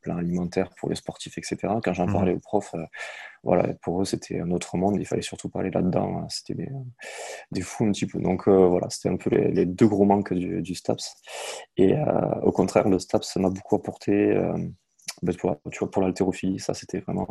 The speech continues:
Speaker 1: euh, super. J'ai passé mon, euh, B F trois, donc c'est le diplôme d'entraîneur, euh, au staps de Tarbes.
Speaker 2: Mhm.
Speaker 1: Et du coup, là, ça, c'est un gros, gros bagage technique, quoi, qui, euh,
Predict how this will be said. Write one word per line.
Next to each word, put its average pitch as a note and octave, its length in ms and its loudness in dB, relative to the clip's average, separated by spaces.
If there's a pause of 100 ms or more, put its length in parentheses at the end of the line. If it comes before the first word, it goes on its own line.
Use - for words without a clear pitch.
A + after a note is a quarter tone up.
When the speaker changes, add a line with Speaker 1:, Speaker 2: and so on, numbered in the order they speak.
Speaker 1:
euh, - 180 -8 (460)
super. - 320 0
J'ai G#2 100 0
passé - 260 -2
mon, F#2 420 0
euh, F2+ 40 -4
B F#2 140 4
F F2+ 80 2
trois, - 200 2
donc F#2+ 160 -4
c'est - 100 -8
le F#2 60 0
diplôme F#2+ 300 0
d'entraîneur, F#2 460 0
euh, F#2 220 -2
au - 200 -10
staps - 320 -4
de F#2+ 60 2
Tarbes. B2 340 -2 (340)
Speaker 2:
Mhm. G#2+ 240 -2
Speaker 1:
Et F#2 80 4
du F2 140 -2
coup, - 120 -2
là, G2 300 2
ça, - 180 -2
c'est - 200 0
un F#2 100 0
gros, F2+ 220 2
gros F#2 180 0
bagage F2+ 340 0
technique, F#2 300 -2
quoi, - 200 -12
qui, F2 280 -6
euh, F2+ 80 -4